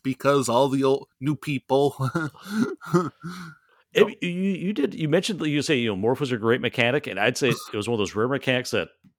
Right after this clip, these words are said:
Speaker 2: a high level play loves it, and, like, casual play likes it, 'cause in some ways, hey, if I, if I get mana screwed or something, I can still play it a two two. Uh, it,
Speaker 1: Mm-hmm.
Speaker 2: it, it, it was always nice to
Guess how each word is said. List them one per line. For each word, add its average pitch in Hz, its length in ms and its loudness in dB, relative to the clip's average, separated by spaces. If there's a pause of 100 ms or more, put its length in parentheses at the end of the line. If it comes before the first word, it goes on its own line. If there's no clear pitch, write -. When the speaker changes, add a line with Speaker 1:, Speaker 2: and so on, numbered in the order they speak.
(240)
Speaker 2:
a - 40 -4
high 113 140 2
level 151 240 0
play 147 380 2
loves 143 260 2
it, 151 140 2 (420)
and, 98 300 2 (400)
like, 92 160 0
casual 110 340 0
play 131 160 4
likes 117 280 4
it, 143 100 0
'cause - 240 -8 (340)
in 104 100 -8
some 131 160 -2
ways, 127 280 0 (100)
hey, 127 100 0
if 92 120 -2
I, 87 180 -2 (100)
if 85 120 -10
I 85 80 0
get 82 320 -10
mana 98 260 -6 (160)
screwed 104 340 -6
or 95 60 -4
something, 101 300 -4
I 85 100 -4
can 82 160 -10
still 95 220 -6
play 92 220 0
it 85 60 -4
a 76 200 -4
two - 180 -6
two. - 200 -12 (360)
Uh, - 60 2
it, 135 80 0
Speaker 1:
Mm-hmm. 147 300 -4 (360)
Speaker 2:
it, 110 160 0
it, 92 100 -4 (460)
it - 60 -6
was 123 120 2
always 151 220 6
nice 120 220 2
to 101 100 -4